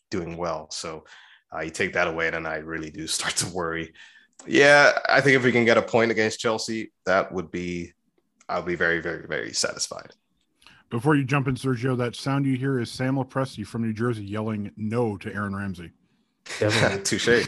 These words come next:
Speaker 1: touche.
Speaker 3: That's Aaron Ramsey's number one fan right there.
Speaker 2: <laughs>
Speaker 3: I, I think a point against Chelsea at this point, uh, like, at this moment, I, I think that I'd be over the moon. I think that'd be an excellent result because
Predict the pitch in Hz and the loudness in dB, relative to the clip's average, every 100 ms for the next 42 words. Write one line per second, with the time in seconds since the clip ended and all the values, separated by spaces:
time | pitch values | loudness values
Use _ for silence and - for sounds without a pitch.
0 | - - - 98 117 104 127 120 120 117 | -4 -18 -6 0 2 4 4 4 6 6
1 | 117 117 113 113 113 113 110 110 131 117 | 6 4 4 4 4 2 0 0 -2 -2
2 | 110 107 104 123 127 - 160 147 - 123 | -4 -4 0 0 0 -2 -4 -2 -4 -2
3 | 135 - - - 107 - - 101 95 _ | -4 -2 -6 -6 -12 -14 -14 -12 -12 _
4 | 98 95 - 147 - 143 - 170 156 143 | -20 -20 -6 -4 0 0 6 8 8 4
5 | 117 - - 147 143 123 113 123 123 117 | 0 -2 0 4 4 4 2 4 2 2
6 | - 120 120 107 120 110 107 110 110 - | 0 2 2 2 -2 -2 0 0 0 -2
7 | 117 113 110 - 120 117 120 113 104 127 | 0 0 -2 -6 -4 2 4 4 8 6
8 | 131 143 147 156 151 - - 113 127 135 | 8 6 6 6 4 -4 -14 -14 0 0
9 | 131 135 127 117 113 - 107 120 110 117 | 6 6 8 6 4 2 0 0 0 4
10 | 110 104 107 104 107 104 101 - 120 123 | 4 4 0 -2 -4 -6 -6 0 4 6
11 | 127 120 110 110 113 120 117 113 - 123 | 8 6 6 2 0 0 -4 -2 2 4
12 | 113 107 107 110 104 - 117 123 120 113 | 4 2 0 0 -2 -2 -2 4 4 4